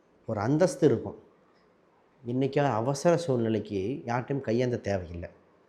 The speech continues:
அப்ப ஒரு குறிப்பிட்ட பொருளாதாரம் அனைவருக்கும் தேவைதான். பெரும் பொருளாதாரம் இருக்கோ இல்லையோ, ஹாப்பியா வாழ்றதுக்கு ஒரு, ஒரு பொருளாதாரம் தேவை. அப்ப அதை நம்ம வழிவகைகள் என்னன்னு பார்த்துருவோம். பொதுவா விருச்சக ராசி, விருச்சக ராசியே ஒரு மகத்தான ராசி,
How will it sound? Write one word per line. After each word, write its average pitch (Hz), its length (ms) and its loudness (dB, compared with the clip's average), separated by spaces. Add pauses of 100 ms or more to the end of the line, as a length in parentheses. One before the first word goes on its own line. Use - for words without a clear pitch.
(440)
அப்ப 117 340 0 (140)
ஒரு 123 180 -4
குறிப்பிட்ட 185 420 0
பொருளாதாரம் 123 800 2
அனைவருக்கும் 120 680 2
தேவைதான். 104 500 0 (600)
பெரும் 170 200 10
பொருளாதாரம் 160 540 12
இருக்கோ 135 220 6
இல்லையோ, 117 360 8
ஹாப்பியா 160 320 6
வாழ்றதுக்கு 131 320 6
ஒரு, 139 280 2
ஒரு 180 200 2
பொருளாதாரம் 135 560 4
தேவை. 98 260 -2 (800)
அப்ப 117 280 -2
அதை 127 300 0
நம்ம 117 340 -4
வழிவகைகள் 113 540 2
என்னன்னு 101 380 -4
பார்த்துருவோம். - 360 -18 (720)
பொதுவா 139 340 12
விருச்சக 160 300 8
ராசி, 117 320 6 (260)
விருச்சக 151 380 2
ராசியே 147 200 0
ஒரு 139 120 2
மகத்தான 123 440 0
ராசி, 110 380 0